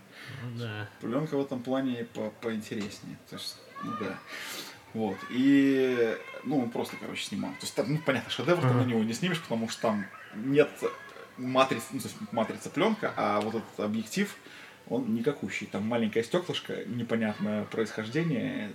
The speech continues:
Speaker 2: ну, какое-то такое очень слабенькое. Э, какие там эти, ну, типа, зум считается, ну, короче,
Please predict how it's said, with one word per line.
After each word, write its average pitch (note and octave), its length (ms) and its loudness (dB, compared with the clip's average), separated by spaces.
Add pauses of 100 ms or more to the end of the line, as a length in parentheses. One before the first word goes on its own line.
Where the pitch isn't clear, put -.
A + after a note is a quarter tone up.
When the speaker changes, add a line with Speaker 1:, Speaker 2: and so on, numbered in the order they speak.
(120)
Speaker 2:
ну, A2+ 160 -6
какое-то - 380 -6
такое G#2+ 300 -4
очень G#2 200 0
слабенькое. G2+ 540 -4 (1160)
Э, F#2+ 200 -6 (280)
какие C3 340 -2
там A#2 240 0
эти, A2+ 140 -4
ну, A#2+ 140 0
типа, - 240 -8
зум D3 220 2
считается, - 560 -4
ну, - 80 -14
короче, - 160 -14